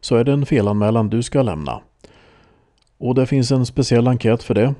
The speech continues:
på Sundbybergs stads hemsida. Synpunkter. Om det är någonting i vår verksamhet som du har synpunkter på så vill vi gärna veta det.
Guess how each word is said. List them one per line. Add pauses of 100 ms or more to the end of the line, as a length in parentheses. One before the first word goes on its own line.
(280)
på
Sundbybergs
stads
hemsida. (760)
Synpunkter. (340)
Om
det
är
någonting
i
vår
verksamhet
som
du
har
synpunkter
på (460)
så
vill
vi
gärna
veta
det.